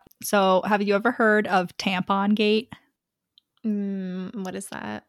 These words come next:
Speaker 1: Okay, so Tampon Gate was a scandal between Prince Charles and Camilla,
Speaker 2: Oh, yeah.
Speaker 1: in which there was, like, a recording of them, or, like, a letter, like, some sort of, like, conversation between them was leaked, in which Prince Charles was essentially like,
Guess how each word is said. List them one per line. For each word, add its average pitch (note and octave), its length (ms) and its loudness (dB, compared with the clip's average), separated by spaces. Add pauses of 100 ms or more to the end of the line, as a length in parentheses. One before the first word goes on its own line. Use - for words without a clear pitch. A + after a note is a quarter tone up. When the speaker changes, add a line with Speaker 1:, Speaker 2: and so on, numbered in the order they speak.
(100)
Speaker 1:
Okay, A3 340 0
so A3 160 -2
Tampon B3 500 2
Gate F4+ 400 6
was A3+ 140 2
a A#3 60 2
scandal G3 540 0
between G3 320 -4
Prince G3 260 -2
Charles G#3 400 4
and A3 120 2
Camilla, F#3+ 640 2 (520)
Speaker 2:
Oh, G#3+ 80 2
yeah. G#3 260 0
Speaker 1:
in B3 200 4
which B3 320 4
there A#3+ 120 6
was, A3+ 140 4
like, A3+ 160 4
a A3 80 4
recording A3 800 4
of F#3+ 120 -4
them, G3+ 160 -2
or, G#3 40 0
like, G#3 120 0
a G3+ 60 2
letter, F#3+ 380 -2
like, D#3+ 160 -8
some A3+ 180 0
sort B3+ 180 2
of, B3 60 0
like, G3+ 280 -2 (180)
conversation G3+ 580 0
between F3+ 300 -6
them D#3+ 360 -6
was F3 200 -6
leaked, - 540 -8 (480)
in A3 120 2
which G#3 160 2
Prince A#3+ 220 4
Charles G#3 340 6
was G#3 120 2
essentially G3+ 580 0
like, F#3 280 0